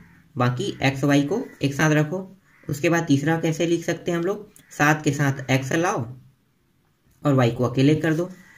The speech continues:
चौथा कैसे लिख सकते हैं हम लोग? चौथा लिख सकते हैं सात और वाई एक साथ करो और एक्स को अकेले लिख लो। तो इतने सारे इसके गुणनखंड प्राप्त हो गए। अब यहाँ पे लिखो, अतः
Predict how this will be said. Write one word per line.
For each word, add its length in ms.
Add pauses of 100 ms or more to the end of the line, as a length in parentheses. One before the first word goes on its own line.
(140)
चौथा 300
कैसे 260
लिख 160
सकते 300
हैं 100
हम 100
लोग? 200 (560)
चौथा 280
लिख 160
सकते 300
हैं 180 (1700)
सात 460 (220)
और 280 (140)
वाई 280 (440)
एक 120
साथ 240
करो 180
और 340
एक्स 240
को 140 (100)
अकेले 380
लिख 160
लो। 160 (520)
तो 200
इतने 320
सारे 400 (220)
इसके 220
गुणनखंड 520 (120)
प्राप्त 300
हो 100
गए। 240 (360)
अब 120
यहाँ 260
पे 60
लिखो, 280
अतः 500